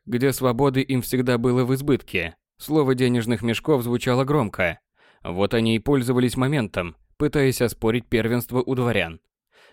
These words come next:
Где-то в другом месте этот хмырь вряд ли рискнул бы задираться.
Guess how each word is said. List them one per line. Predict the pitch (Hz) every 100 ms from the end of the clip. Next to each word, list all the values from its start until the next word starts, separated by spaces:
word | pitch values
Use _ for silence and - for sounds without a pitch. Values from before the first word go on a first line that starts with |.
| -
Где-то | 85 87 98 107
в | 101
другом | 107 107 104
месте | 139 135 - 131
этот | 117 117
хмырь | - 131 123
вряд | 151 143
ли | 98
рискнул | 95 95 120 123
бы | 117
задираться. | 117 123 143 117 - - 82